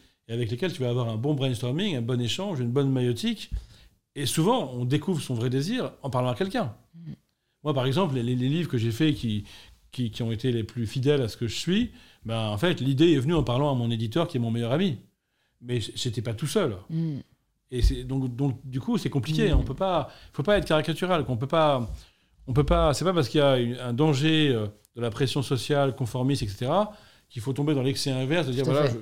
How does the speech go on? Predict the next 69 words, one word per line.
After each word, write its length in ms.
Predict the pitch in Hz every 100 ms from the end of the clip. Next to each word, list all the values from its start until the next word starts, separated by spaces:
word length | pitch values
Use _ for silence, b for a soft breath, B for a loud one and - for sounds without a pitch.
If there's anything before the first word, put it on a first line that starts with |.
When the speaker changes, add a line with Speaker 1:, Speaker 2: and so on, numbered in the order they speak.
| 113
Speaker 1:
je, 20 |
seul 300 | - 180 165
moi, 420 | 139 135 147 160 160
je 120 | 120
sais, 360 | 104 151 160 156
tout 100 | 127
Speaker 2:
Non, 100 | 180
de 60 | 180
toute 80 | 160
Speaker 1:
seul. » 80 | 165
Speaker 2:
façon, 140 | 208
ça 100 | 170
serait 380 | 147 175 160 156
Speaker 1:
Voilà. 160 | 147 110
Speaker 2:
purement 300 | - 160 170 175
égoïste 340 | 165 175 160
aussi. 300 | 208 247 226
Non, 100 | 214
non, 160 | 220 175
mais 40 |
Speaker 1:
Ouais. 60 | 160
Speaker 2:
c'est 120 | 185
vrai 100 | 190
que 60 |
l'idée, 240 | 175 170 214
c'est 160 | 170
plus 260 | 135 190 202
de, 220 | 156 151
de 480 | 147 147 147 147 143 b b _
prendre 280 | - 196 165
du 120 | 151
recul 380 | 160 151 220 196
dans 180 | 160
une 120 | 143 147
société 480 | 151 - 156 202
Speaker 1:
Ouais. 160 | 202 208
Speaker 2:
où 180 | 208 208
l'excès 380 | 165 165 - 180
est 100 | 151
inverse, 420 | 160 170 160 -
quoi, 140 | 151
où 60 | 143
Speaker 1:
Eh 40 |
Speaker 2:
c'est, 100 | 127
Speaker 1:
ben, 80 | 156
Speaker 2:
on 80 | 147
se 20 | 165
Speaker 1:
t'as 180 | 135 175
Speaker 2:
soucie 140 | 180
Speaker 1:
raison. 120 | 147
Speaker 2:
trop 320 | 139 220 240 240 _ _ -
Speaker 1:
Exactement. 380 | 147 233 165
Speaker 2:
de 40 | 135
ce 40 |
que 80 | 139
les 140 | 165
gens 160 | 156 156
pensent, 360 | 185 202 202 165
Speaker 1:
Eh 20 |
ben, 120 | 143 139
Speaker 2:
euh, 60 |
Speaker 1:
justement, 420 | 143 196 143 143 226
pour 140 | 143
Speaker 2:
plus 100 | 180
que 20 |
Speaker 1:
prendre 140 | 165 160
du 60 |
Speaker 2:
nous-mêmes. 140 | 143 139
Speaker 1:
recul, 340 | 120 175 233